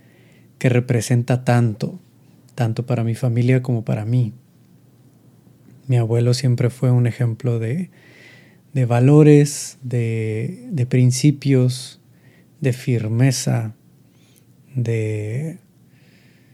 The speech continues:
más que de firmeza todavía, de una claridad de, de quién es y de qué es lo que quiere transmitir a otras personas.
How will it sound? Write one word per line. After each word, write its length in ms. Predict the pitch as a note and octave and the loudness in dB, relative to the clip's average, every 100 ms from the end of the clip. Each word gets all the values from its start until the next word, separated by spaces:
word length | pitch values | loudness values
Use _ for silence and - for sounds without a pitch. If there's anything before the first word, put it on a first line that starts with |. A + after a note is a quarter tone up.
| _ _ _ | _ _ _
más 300 | C3 D3 D3 | 0 0 0
que 160 | - E3 | 0 2
de 100 | D3+ | 0
firmeza 680 | C3 A#2+ A#2+ C3+ D3 D#3 - | -2 -2 2 2 2 0 0
todavía, 720 | D3 C#3+ C3 C#3+ D3+ E3 E3+ - _ _ _ _ _ _ _ _ _ _ _ _ _ _ | 0 2 2 2 2 0 -4 -10 _ _ _ _ _ _ _ _ _ _ _ _ _ _
de 440 | - C3 C3 B2 B2 | -10 0 2 4 4
una 540 | B2 C3+ D#3 D#3 D#3+ - _ _ _ _ _ _ _ _ _ _ _ _ _ _ _ _ _ - _ - | 2 2 2 0 -2 -8 _ _ _ _ _ _ _ _ _ _ _ _ _ _ _ _ _ -20 _ -6
claridad 840 | - C3 B2+ B2 A#2 B2 C#3 B2+ - - | 0 2 4 2 2 2 2 -2 -8 -12
de, 680 | D3+ C3 A#2+ A#2 A2 B2 - - | -6 -2 -2 -2 -4 -8 -10 -8
de 180 | C3 B2 | -4 -4
quién 380 | - D3 C#3+ | 0 2 4
es 580 | C#3+ C3+ B2+ - - - _ _ - | 4 2 0 -6 -12 -16 _ _ -4
y 80 | |
de 180 | C#3+ B2+ | 0 0
qué 120 | B2+ | 2
es 100 | C3 | 0
lo 140 | C3 C3+ | 2 0
que 120 | B2 | -2
quiere 220 | B2 C3 | 0 2
transmitir 640 | B2+ B2 A2 A2+ A2 C#3 C3 | 2 0 -2 -4 -4 -2 0
a 60 | |
otras 260 | B2 B2 A2 | 0 -2 -4
personas. 800 | - A#2 G2+ C3 C3 F#3 - | -4 -6 -4 -2 -2 -4 -8